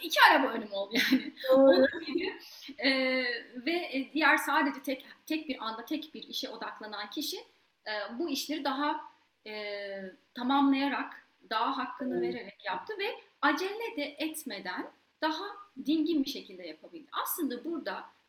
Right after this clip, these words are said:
Speaker 1: bir öğrenme mekanizması var. Bu bizim
Speaker 2: Bunu
Speaker 1: zihinlerimizin
Speaker 2: söyleyecektim ben. Hı hı.
Speaker 1: çalışma mekanizması.
Speaker 2: Aslında bütün bunları biliyoruz ama gene hayatın o telaşesi içinde kaptırıp gidiyoruz İpek. Yani nasıl öğreneceğiz biz bu durmayı, yavaşlamayı, odaklanmayı?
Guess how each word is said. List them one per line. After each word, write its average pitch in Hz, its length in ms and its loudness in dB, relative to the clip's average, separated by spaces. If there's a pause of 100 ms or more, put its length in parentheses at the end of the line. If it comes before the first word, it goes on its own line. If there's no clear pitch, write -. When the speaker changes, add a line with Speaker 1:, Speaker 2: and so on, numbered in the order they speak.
Speaker 1:
bir 330 100 0
öğrenme 262 420 2
mekanizması 185 680 -12
var. 226 160 -12
Bu 330 100 -6
bizim 294 240 0
Speaker 2:
Bunu 277 80 2
Speaker 1:
zihinlerimizin 285 720 0
Speaker 2:
söyleyecektim 214 720 -2
ben. 180 60 0
Hı 202 180 -2
hı. 247 100 -4
Speaker 1:
çalışma 277 300 2
mekanizması. - 580 -14
Speaker 2:
Aslında 339 400 8
bütün 466 160 4
bunları 415 340 8
biliyoruz 403 440 10 (120)
ama 302 120 8
gene 294 280 10
hayatın 392 640 4
o 302 180 2
telaşesi 349 640 8 (100)
içinde 294 500 6
kaptırıp - 580 0
gidiyoruz 320 500 10
İpek. 277 320 4
Yani 285 180 6
nasıl - 280 2
öğreneceğiz 220 500 4
biz 220 180 0
bu 208 160 -2
durmayı, 214 560 4 (280)
yavaşlamayı, 220 840 4
odaklanmayı? 208 1120 4